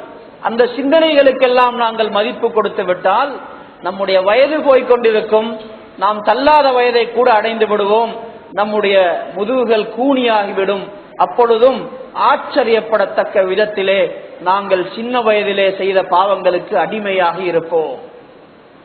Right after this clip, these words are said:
நம்மால் விட்டுக்கொள்ள முடியாத நிலை வந்துவிடும். ஆனால் கஷ்டங்களை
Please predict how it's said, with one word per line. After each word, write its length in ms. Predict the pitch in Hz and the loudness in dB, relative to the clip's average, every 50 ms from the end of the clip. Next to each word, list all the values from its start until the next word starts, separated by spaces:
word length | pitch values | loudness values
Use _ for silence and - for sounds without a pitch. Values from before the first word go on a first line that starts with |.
| - - - - | -20 -20 -16 -10
நம்மால் 380 | - 170 190 190 196 190 175 | -8 -8 -2 0 0 0 0
விட்டுக்கொள்ள 580 | 175 190 180 - 247 220 - 214 202 190 180 170 | -2 -6 -6 -4 -6 -4 -2 -2 -2 0 0 -2
முடியாத 500 | 165 165 170 185 196 196 190 180 - 170 | -2 -4 -6 -2 -2 0 0 0 -2 -4
நிலை 280 | 165 160 160 165 170 | -4 -2 -4 -2 -2
வந்துவிடும். 600 | 165 156 151 - 160 156 156 156 160 151 135 - - - - - - - | -2 -4 -4 -4 -6 -4 -4 -4 -4 -4 -6 -10 -14 -20 -20 -20 -14 -4
ஆனால் 600 | - - 175 185 190 202 220 277 311 302 226 - - - - - - - | -2 0 0 0 0 0 0 0 0 -2 -4 -12 -14 -18 -20 -16 -6 -4
கஷ்டங்களை 760 | 220 226 - - - 311 320 302 277 254 240 220 208 190 | -4 -4 -4 -4 2 2 4 4 6 4 4 4 2 0